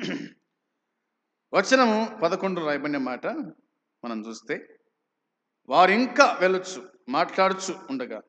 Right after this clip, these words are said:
ఇదిగో అగ్ని రథములు, ఆ, అగ్ని గుర్రములను కనబడి వీరిద్దరిని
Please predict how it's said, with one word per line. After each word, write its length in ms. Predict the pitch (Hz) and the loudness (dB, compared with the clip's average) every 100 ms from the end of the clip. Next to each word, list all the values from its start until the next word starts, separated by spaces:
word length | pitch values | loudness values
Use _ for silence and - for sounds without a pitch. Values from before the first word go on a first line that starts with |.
| _ _ _ - | _ _ _ -12
ఇదిగో 500 | 127 143 147 147 - | -8 -2 -2 -4 -4
అగ్ని 400 | 135 135 139 190 | -4 -4 -2 2
రథములు, 760 | 190 190 190 196 233 - - - _ _ _ _ _ _ _ _ | 2 2 0 0 0 -4 -12 -20 _ _ _ _ _ _ _ _
ఆ, 360 | 143 139 107 92 _ _ _ - | -4 -4 -6 -16 _ _ _ -4
అగ్ని 400 | 143 165 185 226 | -2 0 2 2
గుర్రములను 680 | 175 185 202 233 240 247 285 | 2 4 6 6 6 6 4
కనబడి 800 | 190 180 165 147 143 147 147 - _ _ _ | 0 -2 -2 -2 -4 -4 -8 -18 _ _ _
వీరిద్దరిని 720 | 127 135 131 175 175 208 262 | -8 -8 0 0 2 2 0